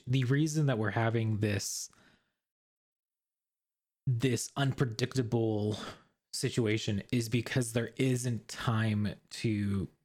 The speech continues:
completely figure out how, how a meta works, how people are playing. Like, if, you know, i-, and yes, it's, it's,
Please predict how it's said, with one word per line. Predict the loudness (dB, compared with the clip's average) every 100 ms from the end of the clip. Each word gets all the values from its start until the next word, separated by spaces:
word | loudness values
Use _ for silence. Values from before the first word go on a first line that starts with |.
| _
completely | -8 -6 -2 -2 -2 -2 -2 0 0 -2 -6 _ _ _ _ _ _ _
figure | -8 -4 -2 0
out | -2 -4 -4
how, | -2 0 0 0 -2 -4 -6
how | -2 -2
a |
meta | -2 -2
works, | -2 -4 -6
how | -6 -2 -2 -2 -6 _ _ _ _ -4
people | -2 0
are | -2
playing. | -2 -2 0 -2 -4 -4
Like, | -2 -2
if, | -2 -4 -6 _ _ _ 0
you | 2
know, | 0 -4 -14 -8
i-, | -6 -6 -10 _ _ _ _ _ _ -2
and | 2 2
yes, | 2 0
it's, | -2 -2
it's, | -4 -4 -6